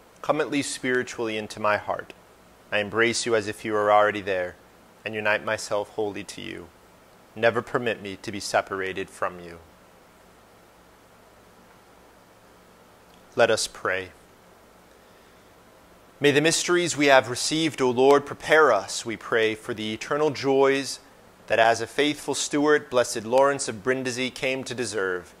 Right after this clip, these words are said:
Through Christ our Lord. Amen. One announcement is that stay tuned for the Rosary. I'm not sure if I'm available. There is a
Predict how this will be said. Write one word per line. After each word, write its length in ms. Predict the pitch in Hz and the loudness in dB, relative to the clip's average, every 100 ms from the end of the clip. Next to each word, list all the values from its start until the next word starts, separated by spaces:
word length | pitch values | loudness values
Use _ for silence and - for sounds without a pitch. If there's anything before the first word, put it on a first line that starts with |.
| - - _ | -20 -20 _
Through 240 | - 151 147 | -6 -4 -4
Christ 580 | - 117 113 - - - | 0 2 2 -4 -12 -12
our 300 | 104 107 104 | -2 0 0
Lord. 480 | 95 95 92 92 92 - - - - - - | -2 -8 -8 -10 -14 -20 -20 -20 -20 -16 -10
Amen. 560 | 98 95 92 87 90 87 85 - _ - _ _ - - - _ _ _ - _ _ _ _ - - - - - | -8 -8 -10 -12 -12 -16 -20 -20 _ -20 _ _ -20 -20 -20 _ _ _ -20 _ _ _ _ -20 -20 -20 -20 -10
One 240 | 117 147 | 2 4
announcement 760 | 160 143 143 - - 170 165 - | 6 4 4 0 -4 -4 -6 -8
is 340 | 147 135 120 101 | -6 -4 -4 2
that 360 | 123 117 117 - - - _ | 4 4 2 -6 -20 -20 _
stay 420 | - - - 147 151 | -6 -4 0 0 0
tuned 460 | - 165 160 160 | -2 -4 -4 -4
for 160 | - 143 | -6 -4
the 80 | 123 | -4
Rosary. 720 | 104 135 147 127 127 123 117 | 2 4 4 2 0 4 4
I'm 120 | 120 | 4
not 260 | 127 151 | 2 2
sure 280 | - - 151 | -2 -4 0
if 140 | 135 - | -2 -2
I'm 180 | 135 | -4
available. 680 | 127 113 127 127 123 135 151 - - - | -2 2 2 2 0 -2 -4 -8 -20 -8
There 200 | 120 120 | -2 0
is 160 | 120 117 | 0 0
a 300 | 117 113 | 0 0